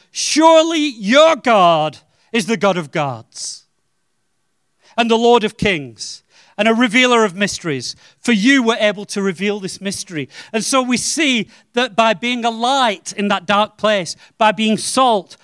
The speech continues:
by being a godly man in the midst of Babylon, the very head of the Babylonian system comes to say, "Actually, maybe your God is more powerful than I thought."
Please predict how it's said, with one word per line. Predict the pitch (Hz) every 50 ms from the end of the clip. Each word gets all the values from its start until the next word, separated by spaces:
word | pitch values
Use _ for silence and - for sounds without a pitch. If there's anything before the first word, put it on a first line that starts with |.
| _ _ _ -
by | 220 214 214
being | 165 233 233 226 226
a |
godly | 202 165 139 - - 220 240 247 208 254 254 247
man | 226 233 233 233
in | 220 214 202
the | 202
midst | 196 196 220 254 240 - -
of | 254 190 -
Babylon, | - 208 220 214 185 233 202 185 180 160 151 151 - - - _ _ -
the | 214
very | 185 160 240 262 294 294 269
head | - - 233 254 269 226
of | 240 202
the | 170 208
Babylonian | 180 - 220 214 226 185 220 220 220 220 214 208 208 208 202
system | - - - 285 311 285 - - - 220 190 170 - _ - _ _ _ -
comes | - 254 247 240 226 -
to | - 233
say, | - 233 233 220 - _ -
"Actually, | - 277 320 - - - 240 196 180 180 185 - _ _ _ _ _ _ _ -
maybe | 170 202 269 - 285
your | 240 190 190 208 226
God | 175 - 185 175 165
is | 156 139
more | 151 147 147
powerful | 143 - 147 147 160 165 160 - 190
than | 165 175 175
I | 175 160
thought." | - - 120 95 92 90 _ _